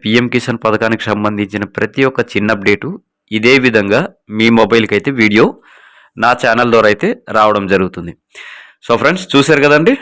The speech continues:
చాలా సింపుల్గా చాలా చక్కగా పిఎం కిసాన్ పథకానికి సంబంధించిన ఎలిజిబుల్ లిస్ట్ అనేది మన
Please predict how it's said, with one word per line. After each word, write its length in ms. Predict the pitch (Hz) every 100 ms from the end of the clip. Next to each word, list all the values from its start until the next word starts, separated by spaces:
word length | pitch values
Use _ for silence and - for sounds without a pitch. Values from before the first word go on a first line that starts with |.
| - _ -
చాలా 200 | 110 110 -
సింపుల్గా 500 | 123 160 214 196 139 214 - -
చాలా 200 | 113 107 104
చక్కగా 420 | 123 - 202 165 160 - - - - -
పిఎం 200 | 135 190 190
కిసాన్ 240 | 190 185
పథకానికి 400 | 165 156 156 147 -
సంబంధించిన 560 | 139 143 143 139 147 170 - -
ఎలిజిబుల్ 340 | 123 135 131 131
లిస్ట్ 200 | 131 127
అనేది 260 | 120 117 185 285 _ _ 107
మన 100 | 110